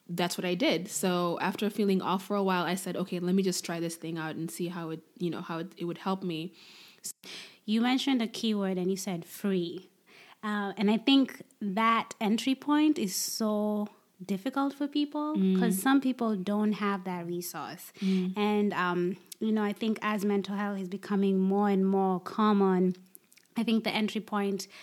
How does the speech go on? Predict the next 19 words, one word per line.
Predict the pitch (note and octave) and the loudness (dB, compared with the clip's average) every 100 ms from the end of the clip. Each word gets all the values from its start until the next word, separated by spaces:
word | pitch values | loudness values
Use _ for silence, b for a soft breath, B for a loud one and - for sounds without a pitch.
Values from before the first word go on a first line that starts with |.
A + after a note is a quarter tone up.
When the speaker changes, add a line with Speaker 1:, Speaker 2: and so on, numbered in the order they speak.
| B - | B -4
Speaker 2:
my | G#3 A3 A3 | 0 2 4
understanding, | G#3 G3+ - F#3+ F#3+ F#3+ | 2 0 -4 -2 0 0
has | G3 F#3+ F3+ | -2 -4 -4
become | F#3+ - G#3 F#3+ | -8 -4 -2 0
more | F#3 | 0
accessible. | F3+ - - F#3 F3+ - - - | -2 -6 -6 -6 -8 -10 -10 -8
So | G#3 | -6
it's | G3 A3+ | -2 2
not | A3+ B3 | 4 4
Speaker 1:
Yeah. | G#3 A3 | 2 -2
Speaker 2:
just | G#3 - | -2 -2
for | G#3 | -2
the | G3 | -2
people | G3+ G3 G3+ F#3 | -4 -4 -4 -2
who | F#3+ | -2
are, | F3+ | -2
like, | F3+ E3+ E3+ E3+ - B B B B _ _ | -4 -6 -8 -10 -18 B B B B _ _
really, | F3+ G#3+ G#3 G3+ G3 F#3+ - | 2 6 6 4 4 2 0
um, | F#3 F3 E3 - | -2 -4 -4 -8